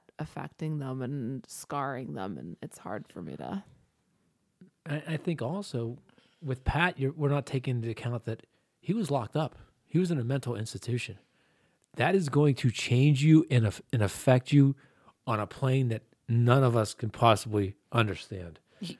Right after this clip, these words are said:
Speaker 2: He's not gonna come out of there the same person. It's
Speaker 3: he's
Speaker 2: not gonna happen.
Speaker 3: He saw some shit.
Speaker 2: He saw stuff.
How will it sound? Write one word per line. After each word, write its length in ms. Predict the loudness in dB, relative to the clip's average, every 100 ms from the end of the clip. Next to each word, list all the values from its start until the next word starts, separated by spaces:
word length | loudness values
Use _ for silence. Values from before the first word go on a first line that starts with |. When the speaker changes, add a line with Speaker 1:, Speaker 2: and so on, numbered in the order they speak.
| _ 0
Speaker 2:
He's 220 | 2 6
not 160 | 4
gonna 100 | 4 2
come 180 | 4 6
out 120 | 6
of 60 |
there 100 | 6 2
the 60 |
same 220 | 0 -2
person. 320 | -2 -4 -2 0
It's 80 |
Speaker 3:
he's 180 | 2 6
Speaker 2:
not 180 | 6 4
gonna 160 | 0 0
happen. 180 | 0 0
Speaker 3:
He 120 | 0
saw 240 | 2 0
some 160 | 0 -6
shit. 300 | -6 -6 -6
Speaker 2:
He 160 | 6 6
saw 380 | 6 4 4 4
stuff. 380 | 4 4 2